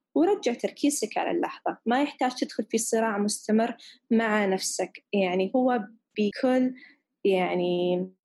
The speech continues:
الموضوع، أنا ما، أنا ما أبغى أرجع أقول بكل بساطة، ولكن هو باختصار، هو الواحد يكون بسلام مع تجربته الحياتية وبشريته، أن دائما بتكون في أفكار في باله،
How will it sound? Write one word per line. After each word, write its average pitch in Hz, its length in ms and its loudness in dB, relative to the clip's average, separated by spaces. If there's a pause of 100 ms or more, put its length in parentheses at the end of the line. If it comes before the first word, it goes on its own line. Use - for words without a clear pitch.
(140)
الموضوع، 196 920 0 (380)
أنا 220 80 0
ما، 247 280 0
أنا 220 80 0
ما 254 120 2
أبغى 233 200 -2
أرجع 214 240 -2
أقول 190 180 0
بكل - 280 -6
بساطة، - 600 -4
ولكن 233 560 0
هو 208 280 2 (380)
باختصار، 254 720 -2
هو 226 360 2
الواحد 226 500 0
يكون 220 320 0
بسلام 208 600 0 (420)
مع 196 720 2
تجربته 240 520 0
الحياتية 240 800 0
وبشريته، 233 1040 0
أن 220 480 2
دائما 214 420 0
بتكون 185 380 -6
في - 160 -8
أفكار 175 320 -8
في - 120 -10
باله، - 280 -8